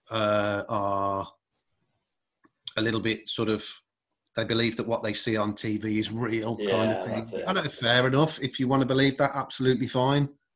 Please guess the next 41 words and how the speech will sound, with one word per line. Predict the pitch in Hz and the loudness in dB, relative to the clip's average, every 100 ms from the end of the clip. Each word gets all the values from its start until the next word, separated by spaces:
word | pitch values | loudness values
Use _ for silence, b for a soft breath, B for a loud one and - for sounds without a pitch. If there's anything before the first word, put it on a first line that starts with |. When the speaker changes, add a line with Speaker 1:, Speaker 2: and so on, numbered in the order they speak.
| - | 0
Speaker 1:
But | 151 | 6
we | 147 | 8
all | 151 165 165 | 10 10 10
know, | 139 127 117 - _ _ _ _ | 8 6 4 -4 _ _ _ _
<clears throat> | - - - 117 - - _ _ _ _ _ _ _ - b b b b - | -2 4 6 6 4 -4 _ _ _ _ _ _ _ -20 b b b b -4
you | |
know, | 110 110 | -2 0
that | - | 0
some | - - 139 131 | 4 6 6 6
things | 131 120 117 | 2 2 0
are | 120 | -2
impossible | 113 - 120 - 113 101 101 - _ | -4 0 0 2 -2 -2 -6 -8 _
Speaker 2:
Yeah, | - 104 85 | -4 -2 -2
yeah, | - - | -4 -4
Speaker 1:
to, | - | -4
Speaker 2:
yeah. | - - - | -6 -8 0
Speaker 1:
to | 131 | 2
do. | 127 117 107 - | 2 -2 -6 0
<clears throat> | |
Speaker 2:
Of | 120 113 208 | 4 6 4
course. | - | 2
Speaker 1:
So | 196 | 6
I | 180 | 8
like | 175 - | 8 6
to | 156 | 6
make | 156 156 | 6 8
it | 147 | 6
a | |
little | 147 143 | 6 6
bit | 135 | 4
more | 135 123 | 4 4
believable. | 120 123 120 113 98 98 b - | 6 6 4 2 0 -4 b -4
You | 110 | 0
know, | 107 | 0
if | 139 139 | 0 -2
it's | 131 | 0
happening | 208 - 151 131 | 0 4 4 6
there | 127 151 160 165 165 160 156 | 6 6 6 4 4 2 0
in | 131 120 | 0 2
your | 127 120 113 | 2 2 2
hand | 151 156 123 98 101 | 2 4 4 2 -2